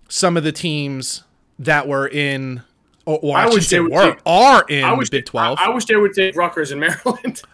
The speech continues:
Speaker 1: They should. I, but, well, so this is one of those things that we'll have to look into this of what the conference has as far as ability to say, "Eh, we don't want you in a conference anymore." I don't know how that works. I don't know if you could just do that.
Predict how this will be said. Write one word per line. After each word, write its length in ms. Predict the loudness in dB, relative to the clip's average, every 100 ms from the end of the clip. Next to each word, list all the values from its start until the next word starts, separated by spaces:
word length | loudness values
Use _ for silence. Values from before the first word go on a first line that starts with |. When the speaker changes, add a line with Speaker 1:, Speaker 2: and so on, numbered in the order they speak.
| _
Speaker 1:
They 100 | -2
should. 440 | 0 2 2 2 -2
I, 60 | -4
but, 120 | -2 -2
well, 260 | -4 -6 -14 _ _
so 160 | -4
this 300 | -2 -2 -4
is 100 | -4 0
one 140 | 2
of 60 | 2
those 160 | 0
things 160 | -4 -6
that 80 | -4
we'll 140 | -2
have 160 | -2 -2
to 80 | -4
look 200 | -8 -8
into 220 | -8 -6
this 240 | -6 -6
of 240 | -10 -12 _
what 260 | -6 -6 -6
the 80 | -10
conference 600 | -8 -8 -8 -10 -12 -6
has 400 | -4 -4 -6 -10
as 120 | -12
far 220 | -6 -6
as 140 | -6 -8
ability 420 | -10 -8 -10 -12
to 80 | -12
say, 440 | -10 -8 -10 -12 _ -12
"Eh, 260 | -8 -8
we 140 | -6 -6
don't 80 | -8
want 160 | -10
you 40 | -12
in 40 |
a 20 |
conference 400 | -10 -10 -10 -12
anymore." 380 | -12 -10 -10 -10 _ -6
I 20 | 0
don't 100 | 0
know 60 |
how 120 | 2
that 160 | 0 -2
works. 280 | -4 -4 -6
I 40 |
don't 80 | -6
know 60 | -6
if 60 | -8
you 60 |
could 120 | -10
just 120 | -12 -12
do 140 | -6
that. 300 | -4 -4